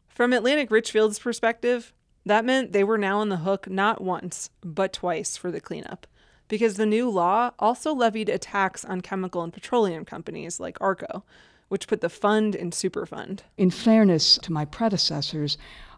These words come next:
Speaker 2: that probably didn't seem all that fair.
Speaker 1: I've heard several local activists accuse the Arco suits of dragging their heels and fighting Superfund every step of the way in the beginning. And from what I can tell, that checks out.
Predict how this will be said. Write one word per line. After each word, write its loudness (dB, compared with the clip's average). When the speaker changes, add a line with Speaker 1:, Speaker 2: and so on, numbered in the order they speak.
Speaker 2:
that -8
probably 0
didn't 0
seem 2
all 0
that -4
fair. -4
Speaker 1:
I've 0
heard 0
several 2
local 2
activists -2
accuse -4
the -2
Arco 0
suits -2
of -6
dragging 0
their 0
heels -2
and -8
fighting 2
Superfund -6
every 4
step -2
of -8
the -6
way -2
in -10
the -10
beginning. -10
And -4
from 0
what 4
I 4
can -4
tell, -2
that -4
checks -4
out. -2